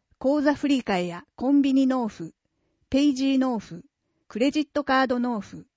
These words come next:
スマホ納付などがあります。下の記事参照。翻訳者中。この記事については、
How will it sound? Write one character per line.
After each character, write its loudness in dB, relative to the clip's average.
ス -8
マ 4
ホ 2
納 4
付 -8
な -2
ど -6
が -4
あ -4
り -10
ま -6
す。 -20
下 0
の 6
記 0
事 -4
参 -6
照。 -8
翻 4
訳 -2
者 -6
中。 -10
こ -8
の 2
記 2
事 0
に -2
つ -10
い -8
て -8
は、 -18